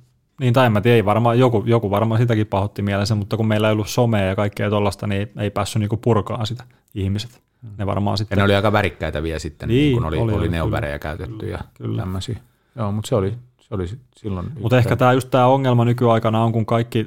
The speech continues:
Speaker 1: tavallaan pystyy julkaiseen koko ajan tonne jotain omia piele-, mielipiteitä. Ennenhän se ei ollut mahdollista, sä huusit niinku kotona jollekin perheelle tai jossain työpaikalla. Huusit, että nyt tää on ihan
Speaker 2: <laughs> Huuit
Speaker 1: perseestä.
Speaker 2: sitä pahaa oloa.
Speaker 1: Niin, nyt tää on
Speaker 2: Pori
Speaker 1: ihan, tää on
Speaker 2: pahaa
Speaker 1: ihan
Speaker 2: oloa.
Speaker 1: paskaa. Nyt sä voit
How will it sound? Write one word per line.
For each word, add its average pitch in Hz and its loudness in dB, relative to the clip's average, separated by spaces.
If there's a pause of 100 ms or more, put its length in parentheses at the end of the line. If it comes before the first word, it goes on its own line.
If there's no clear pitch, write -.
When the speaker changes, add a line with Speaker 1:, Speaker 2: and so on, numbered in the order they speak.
(140)
Speaker 1:
tavallaan 104 0
pystyy 107 0
julkaiseen 110 2
koko 101 0
ajan 95 0
tonne 98 -2
jotain 101 -2
omia 104 0
piele-, 101 -2
mielipiteitä. 101 -2
Ennenhän 98 0
se - -2
ei 104 2
ollut 107 0
mahdollista, 98 -2
sä 98 -2
huusit 101 -2
niinku 104 0
kotona 101 0
jollekin 98 -6
perheelle 95 -2
tai 107 -6
jossain 104 -2
työpaikalla. 104 -2 (680)
Huusit, 101 0
että 95 -2
nyt 101 0
tää - 6
on 98 0
ihan 139 4
Speaker 2:
<laughs> - -6
Huuit 117 6
Speaker 1:
perseestä. 131 6
Speaker 2:
sitä 123 4
pahaa 110 4
oloa. 98 4
Speaker 1:
Niin, 131 6
nyt 123 8
tää 147 6
on 139 6
Speaker 2:
Pori 123 6
Speaker 1:
ihan, 139 6
tää - 6
on 123 6
Speaker 2:
pahaa 120 6
Speaker 1:
ihan 127 6
Speaker 2:
oloa. 123 2
Speaker 1:
paskaa. 117 4
Nyt 120 2
sä 123 2
voit 131 2